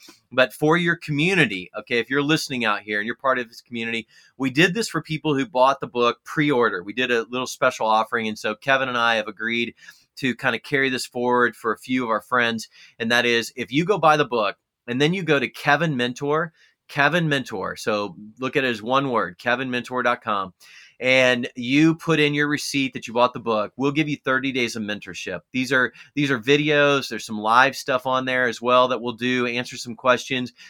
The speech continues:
but they're lessons that we've learned about family and business. And it, it drips out to you over thirty days.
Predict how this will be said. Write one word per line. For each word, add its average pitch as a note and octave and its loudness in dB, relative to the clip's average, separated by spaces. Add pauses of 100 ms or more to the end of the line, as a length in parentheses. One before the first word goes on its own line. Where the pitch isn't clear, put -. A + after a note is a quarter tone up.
(120)
but B2 -2
they're B2+ 4
lessons D3+ 0
that C3 -2
we've C3 -2
learned B2 0
about F2 -10
family C#3+ -2
and G2 -8
business. C3 -4 (260)
And A2+ -4
it, A2 -2
it A2+ -8
drips D3+ 0
out C3 6
to C3 -10
you B2 -2
over A2+ -2
thirty A#2 -2
days. G2 -6